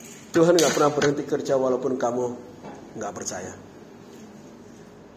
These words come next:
Di ayat tiga puluh empat, lihat ya. Kita baca lagi deh,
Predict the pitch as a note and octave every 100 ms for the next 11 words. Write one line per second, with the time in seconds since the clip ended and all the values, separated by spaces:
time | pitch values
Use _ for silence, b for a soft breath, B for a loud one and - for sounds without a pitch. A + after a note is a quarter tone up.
0 | - - - - - - - B2 D3 F3+
1 | F#3 E3 D3+ D3 D#3 D3+ D#3 C#3 - C3
2 | C3+ B2 A2 - - - - - - -
3 | - - - - - - B2 C#3 C3+ C3
4 | C3+ C3 C3+ B2+